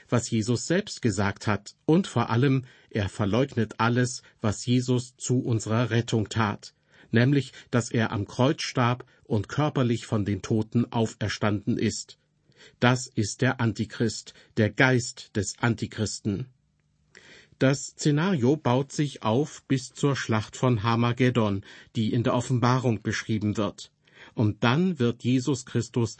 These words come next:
seine Herrschaft auf der Erde aufrichten. Zu der Zeit wird es eine Art Ersatzreligion geben. Eine Religion, die nicht wirklich an etwas glaubt. Und ich denke, in diese Richtung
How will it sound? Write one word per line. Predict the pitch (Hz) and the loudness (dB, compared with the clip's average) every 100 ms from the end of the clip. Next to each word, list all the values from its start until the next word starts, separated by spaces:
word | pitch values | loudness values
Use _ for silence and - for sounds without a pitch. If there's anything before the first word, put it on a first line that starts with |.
| - | -20
seine | - 113 104 92 | -4 0 2 2
Herrschaft | 117 123 - 127 123 - | 0 0 0 -2 -2 -4
auf | 101 | -4
der | - 117 117 | -2 -4 -2
Erde | 104 107 131 117 | -2 0 -2 0
aufrichten. | 107 - 107 - - 104 104 _ _ _ _ _ - - | -2 -2 -6 -6 -4 -4 -4 _ _ _ _ _ -20 -20
Zu | - 113 | -2 0
der | 117 139 170 | 2 2 0
Zeit | - 120 147 - - | 0 2 2 -4 -8
wird | 110 120 127 | -2 -2 0
es | 139 - - | -4 -4 -2
eine | 113 117 - | 0 0 -2
Art | 113 120 - | -2 -4 -6
Ersatzreligion | 127 117 107 156 - 117 104 104 92 110 104 101 | -2 0 0 -4 -6 -4 -2 -2 0 0 0 -2
geben. | 101 107 101 82 120 _ _ - - _ | -2 -2 -2 -6 -10 _ _ -20 -20 _
Eine | 113 113 120 110 | 2 4 2 0
Religion, | 123 123 107 135 190 202 - | 0 0 0 2 2 -2 -4
die | 127 | -2
nicht | 117 110 - | -2 -4 -2
wirklich | 127 131 143 131 - | -2 0 -4 -6 -2
an | 113 131 131 | 0 0 -2
etwas | 120 - 127 - | -4 -2 -4 -4
glaubt. | - 147 104 - - - - - - | -2 0 0 -4 -20 -20 -20 -18 -2
Und | 117 113 | -2 0
ich | 110 | 0
denke, | 120 135 139 | 2 4 2
in | 127 117 101 | 2 -2 -4
diese | 113 156 156 135 | -4 -2 -2 0
Richtung | 107 - 123 113 | -2 0 0 0